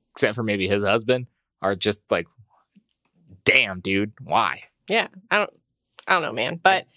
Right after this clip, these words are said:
Speaker 2: she also is the one that reveals to him that he has powers as bloodline so that he can turn into his ancestors, have all their abilities, memories, all that jazz.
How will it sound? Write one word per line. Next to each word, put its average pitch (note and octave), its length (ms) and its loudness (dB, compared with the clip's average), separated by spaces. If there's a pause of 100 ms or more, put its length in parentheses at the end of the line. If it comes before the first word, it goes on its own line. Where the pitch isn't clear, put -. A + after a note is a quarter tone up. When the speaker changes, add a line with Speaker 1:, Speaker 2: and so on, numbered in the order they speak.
(220)
Speaker 2:
she C4+ 280 2
also G#3 500 2
is F3+ 300 -2
the F3+ 80 2
one F3+ 160 -2
that F3+ 100 -2
reveals E3+ 600 0
to F3 440 0
him F3 400 -2 (140)
that D#3+ 400 4
he E3 300 -4
has D#3+ 420 -2 (1400)
powers G#3 540 2
as E3 140 -4
bloodline G#3 880 -2 (720)
so F#3 160 0
that F#3 120 0
he F#3+ 160 -4
can E3+ 480 -2 (1700)
turn F3+ 240 0
into E3+ 220 -2
his D#3+ 140 -2
ancestors, D#3 1040 -4 (1000)
have E3+ 280 0
all E3 140 -2
their D3+ 180 -2
abilities, D3 680 -4
memories, D3 520 -8
all D3 180 -2
that D3+ 220 -10
jazz. - 580 -10